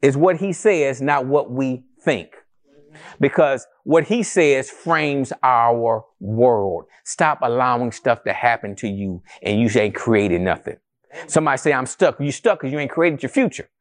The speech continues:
You haven't created that experience on the inside of your heart. Create the experience on the inside of the heart. And here it is, the experience will come to pass.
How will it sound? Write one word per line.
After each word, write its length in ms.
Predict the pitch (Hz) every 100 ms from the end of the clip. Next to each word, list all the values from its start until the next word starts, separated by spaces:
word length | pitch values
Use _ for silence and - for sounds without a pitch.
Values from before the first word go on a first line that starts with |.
| _ - -
You 100 | 139
haven't 260 | 170 165
created 540 | - 160 160 196 208 170
that 120 | 160
experience 360 | 156 185 170 156
on 80 |
the 80 | 151
inside 280 | 151 165 143
of 40 |
your 100 | 147
heart. 140 | 165 160 -
Create 480 | - 196 190 196 180
the 60 | 165
experience 480 | 156 - 196 165 160
on 80 |
the 80 | 151
inside 240 | 147 160 147
of 80 |
the 60 | 131
heart. 260 | 208 202 - _ - - - - 120 -
And 200 | 165 151 -
here 180 | 214 269
it 60 |
is, 160 | 196 131
the 100 | 139
experience 400 | - 214 180 147
will 80 | 147
come 180 | 170
to 80 | 151
pass. 500 | 147 202 - - -